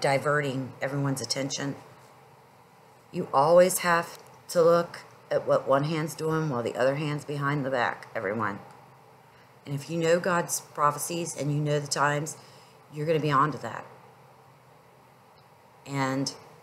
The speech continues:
they're appeasing the people right now.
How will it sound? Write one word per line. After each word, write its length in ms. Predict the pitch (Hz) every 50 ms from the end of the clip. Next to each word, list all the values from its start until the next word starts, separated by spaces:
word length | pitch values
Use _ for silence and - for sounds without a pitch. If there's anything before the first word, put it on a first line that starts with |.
| - - - - - - - - - - -
they're 120 | 151 190 185
appeasing 580 | - - - 202 196 190 - 160 139 143 139 -
the 80 | 127
people 320 | - - 180 175 - 156 147
right 240 | 147 123 120 -
now. 240 | 117 127 131 131 127